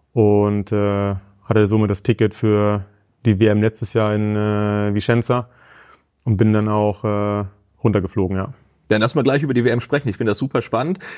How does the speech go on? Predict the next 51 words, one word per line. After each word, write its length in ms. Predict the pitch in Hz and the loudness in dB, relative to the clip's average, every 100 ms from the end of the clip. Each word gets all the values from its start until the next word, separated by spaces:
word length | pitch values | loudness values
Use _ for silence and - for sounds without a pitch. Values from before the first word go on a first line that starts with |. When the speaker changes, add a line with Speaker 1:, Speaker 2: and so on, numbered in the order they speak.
| - | -6
Speaker 2:
ähm, 360 | - 110 113 117 | -2 0 0 0
weil 300 | 110 110 117 | 0 2 0
da 300 | 110 107 117 | 0 -2 -2
sind 180 | 123 135 | -2 0
ja 120 | 117 | 0
dann, 420 | 117 113 117 131 | 0 0 -2 -4
ähm, 380 | 107 110 117 131 | -4 -4 -4 -4
so 140 | 117 - | -2 0
Age-Group, 460 | 139 - 170 180 | 0 0 0 0
also 260 | 180 131 127 | 0 -2 -2
Al-, 220 | - 113 | -2 -2
Altersklassenfahrer 800 | - 147 165 165 160 160 160 160 - - | -2 -2 -2 -4 -4 -4 -2 -2 -6 -12
zusammen 380 | - 113 120 151 | -2 0 0 0
halt 220 | 143 135 | 0 0
mit 180 | 127 135 | 0 2
den 280 | 147 135 123 | 0 0 -2
Profis 420 | - 143 - 175 | 0 0 -2 -4
auch 240 | 131 147 | -2 -4
am 160 | - 127 | -2 -4
Start, 380 | - 120 143 143 | -2 -2 -2 0
die 80 | 139 | 0
dann 180 | 143 | 2
wirklich 240 | 127 131 147 | -2 -2 -2
um 80 | 131 | 0
den, 260 | 135 139 | 0 0
äh, 220 | 120 127 | -2 0
W-M-Titel 640 | 123 139 170 117 107 104 95 | 0 -2 -2 -2 0 0 0
fahren. 360 | - 95 92 95 | -2 -2 -2 -6
Wie, 140 | 101 | -6
wie, 140 | 110 | -4
wie 100 | 107 | -2
war 140 | 98 147 | -2 -2
denn 120 | 123 | -2
das? 280 | 85 - - - - - - | -6 -6 -14 -20 -20 -16 -4
Speaker 1:
Ja, 220 | 101 110 | -2 0
war 80 | 117 | 0
natürlich 260 | 117 117 | 2 2
super 180 | 117 117 | 2 0
spannend. 360 | - 117 113 101 | 0 -2 0 -2
Also 320 | 98 101 101 113 - 113 110 | 0 0 0 -4 -14 -14 -6
einfach 280 | 110 107 | -2 -2
die, 280 | - 110 107 | 0 2 2
die 120 | 104 | 2
Möglichkeit 360 | 104 113 110 117 | 0 0 0 -2
zu 120 | - | -2
haben, 180 | 104 110 | -4 -2
jetzt 140 | 107 - | -4 -2
bei 80 | |
der 140 | 107 101 | -2 -2
W 80 | 113 | -2
M 300 | 110 110 | -2 -2